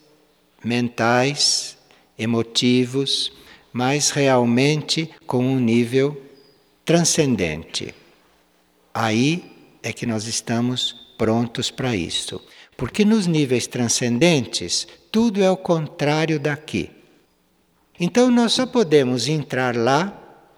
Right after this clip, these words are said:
só podemos nos dar conta que estamos lá, quando somos loucos aqui. Quando para todos somos loucos. Mas isto não deve nos preocupar.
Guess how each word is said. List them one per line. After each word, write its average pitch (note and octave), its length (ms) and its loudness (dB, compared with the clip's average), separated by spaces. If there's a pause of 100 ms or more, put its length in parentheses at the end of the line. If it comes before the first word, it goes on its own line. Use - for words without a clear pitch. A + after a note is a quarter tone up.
só - 200 0
podemos E3+ 440 -2
nos D3 220 -4
dar D#3 220 -2
conta E3 760 -2
que - 140 -8
estamos C3 480 -4
lá, F#3 340 2 (460)
quando C#4+ 320 -2
somos A3 400 0
loucos D#3+ 460 2
aqui. A#2 400 -4 (540)
Quando G3 260 6
para D3+ 280 0
todos G#3+ 880 2 (140)
somos D#3 420 -2
loucos. E3+ 840 -2 (1500)
Mas D3 220 -2
isto G3+ 540 -2
não E3 280 2
deve E3 460 4
nos E3+ 160 0
preocupar. F3 720 -2